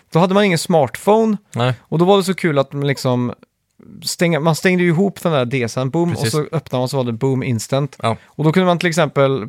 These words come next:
Speaker 1: prata med någon, och skulle man gå och fiska klockan sex.
Speaker 2: Ja.
Speaker 1: Och då var ju det klockan sex på riktig tid.
Speaker 2: Just det.
Speaker 1: Och det är ju fem timmar i framtiden, så då kunde man liksom klappa ihop den, och sen när klockan var sex så
Speaker 2: Mm.
Speaker 1: fick man upp den
Speaker 2: Köra
Speaker 1: och så,
Speaker 2: på det.
Speaker 1: oh. Så det var, på den, det tyckte jag var så himla coolt tjugohundrafem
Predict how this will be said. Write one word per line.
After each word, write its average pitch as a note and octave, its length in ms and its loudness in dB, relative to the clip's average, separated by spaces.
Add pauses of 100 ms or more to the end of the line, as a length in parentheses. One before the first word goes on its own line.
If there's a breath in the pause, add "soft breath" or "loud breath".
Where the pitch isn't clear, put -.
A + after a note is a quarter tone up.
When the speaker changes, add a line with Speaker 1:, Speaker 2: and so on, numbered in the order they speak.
Speaker 1:
prata D3+ 280 0
med D#3+ 100 -2
någon, B2 160 0
och A#2 60 -4
skulle D3 140 -6
man C#3+ 120 0
gå C#3 80 0
och B2 80 -4
fiska - 340 -6
klockan B2+ 280 -6
sex. - 500 -4
Speaker 2:
Ja. B2 200 -2 (160)
Speaker 1:
Och C#3 80 -6
då C#3+ 80 0
var D#3 140 6
ju D3 60 4
det C3+ 180 0
klockan B2+ 280 -4
sex A#2+ 200 -4
på C#3 120 0
riktig D#3 320 -2
tid. - 220 -6 (100)
Speaker 2:
Just A#2 180 -6
det. - 140 -10
Speaker 1:
Och B2+ 60 -4
det C#3 60 4
är - 20 6
ju C#3 100 6
fem C3 240 -2
timmar B2 220 0
i A2 40 -4
framtiden, B2+ 360 -2
så C3+ 60 -4
då C#3+ 60 0
kunde D#3 120 0
man D#3 60 2
liksom C3+ 160 -2
klappa C#3 300 0
ihop E3 320 2
den, A#2+ 100 -2
och A#2+ 80 -4
sen C#3 100 2
när C3+ 80 0
klockan C#3+ 300 -2
var D3 100 0
sex - 240 -6
så G#2 180 -6 (300 soft breath)
Speaker 2:
Mm. A2 140 -4
Speaker 1:
fick D3 140 0
man C3+ 120 0
upp - 160 -4
den A#2 120 -2
Speaker 2:
Köra C3 120 4
Speaker 1:
och A#2 60 0
så, A#2+ 60 -2
Speaker 2:
på A#2 100 2
det. E3+ 80 0
Speaker 1:
oh. F#3+ 100 0 (480 loud breath)
Så F3 120 -2
det F#3 120 2
var, G3 240 0 (180)
på - 80 -4
den, G#3+ 320 2
det A#3 160 2
tyckte A#3 240 0
jag E3 40 2
var D#3 140 2
så D3 120 0
himla C#3+ 360 2
coolt G#3 480 0 (140)
tjugohundrafem B2+ 760 0